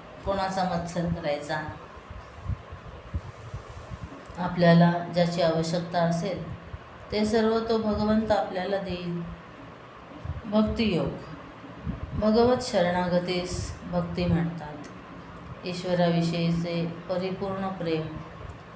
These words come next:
आपल्यातील उणीवा, नकारात्मकता दूर करते आणि आपली चित्तशुद्धी करते. भक्तीमध्ये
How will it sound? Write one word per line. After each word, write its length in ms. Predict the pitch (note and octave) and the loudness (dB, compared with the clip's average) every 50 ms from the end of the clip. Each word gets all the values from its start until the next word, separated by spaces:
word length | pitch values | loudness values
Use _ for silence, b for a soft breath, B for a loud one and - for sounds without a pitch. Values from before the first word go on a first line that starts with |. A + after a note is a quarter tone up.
| - - - | -16 -12 -8
आपल्यातील 720 | - F#3 F#3 G3 G#3 G#3 G3+ G3+ G#3+ G#3+ G#3 - - - | -6 -6 -4 -2 0 2 2 2 4 2 2 2 0 -2
उणीवा, 400 | G3 F#3+ F#3+ G3 F#3+ F#3+ F#3 F3+ F3+ F3 F3+ - - - - - | -4 -2 -2 -2 -2 0 0 0 0 -2 -4 -8 -12 -12 -10 -8
नकारात्मकता 1200 | F3+ F#3 F3+ F3+ F#3 F#3+ F#3+ F#3+ F#3+ F3+ F3+ F3 F3+ F3 E3+ E3+ E3+ E3+ E3+ E3 E3 D#3+ D#3+ E3 E3 - - - - - | -6 -6 -4 0 2 2 4 4 4 4 2 2 0 -2 -4 -2 0 -2 -2 0 0 -2 -2 -2 -4 -8 -10 -12 -10 -8
दूर 280 | G#3 F3 F3 E3+ E3+ E3+ E3+ | -2 2 4 4 4 4 2
करते 320 | D#3+ C#3 - - - - D3 D3 C#3+ - - - - - - - - - - - - - - - - - G3 | 0 -2 -4 -6 -6 -8 -6 -6 -6 -4 -4 -6 -6 -4 -4 -4 -4 -4 -8 -10 -14 -16 -16 -14 -8 -4 0
आणि 200 | G3+ G#3+ A3 G#3+ | 2 4 4 4
आपली 300 | G#3 F#3 - G3 F#3 F3+ | 2 0 0 -2 -4 -4
चित्तशुद्धी 840 | F3 - F#3 E3+ - - F#3 E3+ - F#3 E3+ E3 D#3+ - E3+ F3 E3+ E3 E3 E3 | -4 -6 -8 -8 -6 -4 -4 -2 -2 -2 -4 -4 -4 -2 0 2 2 2 2 0
करते. 380 | D#3 D3 - - - D3+ D3 D3 - - - - - - - - - - - - - - - - - - - | -2 -6 -8 -8 -10 -12 -10 -10 -10 -8 -8 -10 -10 -10 -14 -16 -16 -16 -16 -16 -16 -16 -16 -16 -16 -14 -10
भक्तीमध्ये 1000 | F#3+ F3 F3+ F3 E3+ E3+ - G#3+ G#3 G#3 G3 G3 F3+ E3+ F3+ F#3+ F3+ F3+ F#3 F#3 | -6 -2 -2 -2 -2 -2 0 0 2 2 2 0 -2 -2 -2 0 0 0 -2 -2